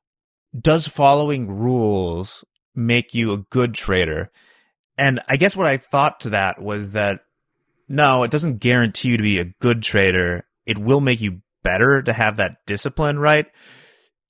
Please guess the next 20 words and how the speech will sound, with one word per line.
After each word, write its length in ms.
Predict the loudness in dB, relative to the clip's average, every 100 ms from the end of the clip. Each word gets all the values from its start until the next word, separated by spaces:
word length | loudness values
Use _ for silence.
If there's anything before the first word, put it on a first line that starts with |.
| _ -6
I 60 | -2
think 140 | 0
that 100 | -2
carries 260 | 0 0 2
over 160 | 0
to 100 | 0
all 720 | 0 2 6 6 4 2 -2 -8
the 180 | -6 -4
learning 460 | 0 2 2 2
you 100 | -2
do 500 | -2 -4 -2 -2 -4
as 100 | -6
far 200 | -2 0
as 240 | 0 -4 -10 _ _ -8
technical 360 | -4 -2 -2
analysis 480 | 0 2 0 0 -4
or 60 | -4
anything 320 | -4 -4 -2
else, 360 | 0 0 -4 -8
is 400 | -8 -6 -6